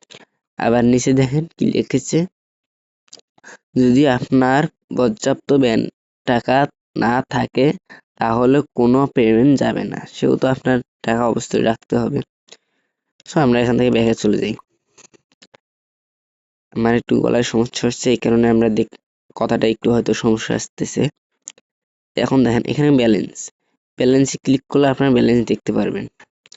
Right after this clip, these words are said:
বর্তমানে আমি ব্যালেন্স নেই, মানে ব্যালেন্স থাকলে অবশ্যই উইথড্র দিবেন। আমার ব্যালেন্স নেই, বর্তমানে আমি ব্যালেন্স অ্যাড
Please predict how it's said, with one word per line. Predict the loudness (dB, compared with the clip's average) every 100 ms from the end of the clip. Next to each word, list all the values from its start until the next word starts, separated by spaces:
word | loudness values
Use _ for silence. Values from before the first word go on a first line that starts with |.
| -20 -20 _ -8
বর্তমানে | -6 -6 _ -20 -20 _ _ _ _ -2 2 2
আমি | 4 4 4 0 _ _ 0 2
ব্যালেন্স | 4 2 0 -2
নেই, | 0 0 -2 -10 _ _ _ _ _ _ _ _ _ _ _ _ _ -20 -20 _ _ 0
মানে | 2 4 4
ব্যালেন্স | 2 0
থাকলে | -2 0
অবশ্যই | 0 0 2 2
উইথড্র | 2 0
দিবেন। | 0 0 -2 _ _ -20 -20 _ _ -4
আমার | 0 2
ব্যালেন্স | 2 2 2 0 -4
নেই, | -4 -2 -6 _ _ _ _ _ _ _ _
বর্তমানে | -4 -2 0 2 2 2
আমি | 4 4
ব্যালেন্স | 4 4 2 0 -2 -4
অ্যাড | -4